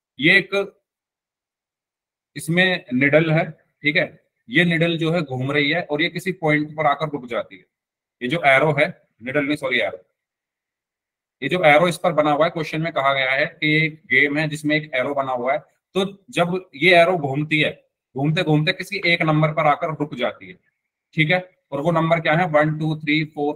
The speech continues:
फ़ाइव, सिक्स, सेवन, eight। And these are equally likely outcomes. What is the probability that it will point at eight? आपको ये बताना है कि आठ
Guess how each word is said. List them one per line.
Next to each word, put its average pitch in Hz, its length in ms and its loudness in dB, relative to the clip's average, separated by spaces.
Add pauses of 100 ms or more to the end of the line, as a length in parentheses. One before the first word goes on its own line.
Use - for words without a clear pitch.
फ़ाइव, 139 220 2
सिक्स, - 280 -14
सेवन, 127 360 -4
eight। - 100 -20 (540)
And 165 220 4
these 190 240 2
are 196 160 8
equally 180 340 0
likely 165 380 0
outcomes. 156 520 -4 (840)
What 175 220 4
is 196 120 -8
the 214 120 0
probability 165 800 -2
that 156 240 2 (120)
it 170 140 -4 (120)
will 156 180 0 (160)
point 147 340 -2
at 131 320 -6
eight? 107 240 -10 (360)
आपको 170 260 2
ये 202 120 0
बताना 160 340 0
है 180 100 0
कि 180 120 -2 (180)
आठ 156 320 4